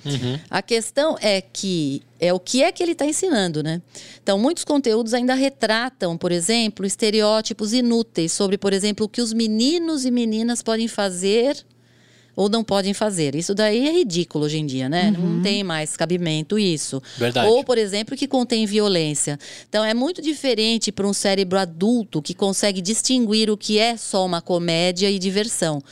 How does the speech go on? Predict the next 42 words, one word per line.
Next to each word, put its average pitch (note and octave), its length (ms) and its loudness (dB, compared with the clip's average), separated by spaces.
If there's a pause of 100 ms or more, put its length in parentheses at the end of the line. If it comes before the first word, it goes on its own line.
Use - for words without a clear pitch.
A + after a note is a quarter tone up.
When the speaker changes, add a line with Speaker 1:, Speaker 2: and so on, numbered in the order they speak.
(220)
Speaker 2:
do F#3 140 0
que G#3 180 -2
o G#3 60 -2
que A3 140 -2
é F#3+ 100 2
realmente G#3 420 0
realidade. A3+ 600 0
Certo, F#3+ 340 -2
Carol? D3 260 -4 (220)
Speaker 3:
O - 80 0
que B3 100 2
a C4+ 60 4
gente D4 220 2
não C4 160 6
tem G3 180 2
dúvida G3 440 2
é F3+ 60 0
que G#3 120 0
a - 20 2
melhor G#3 300 2
forma G#3 340 0
para F#3+ 100 -2
as F#3 80 -2
crianças F3+ 300 -4
assistirem F#3 540 0
qualquer D4 480 0
programa G3 360 0
de F3+ 80 -4
televisão F3 560 0 (140)
é G#3+ 80 0
com A#3+ 260 0
um B3+ 140 4
cuidador. A3 560 -2 (480)
Dessa A#3 260 2
forma, A3 600 2 (240)
pode-se G#3+ 260 0
reforçar B3 720 2
as C#4+ 100 2
mensagens A3 600 2
educacionais F#3+ 720 0
que - 100 -2
elas F#3+ 300 -2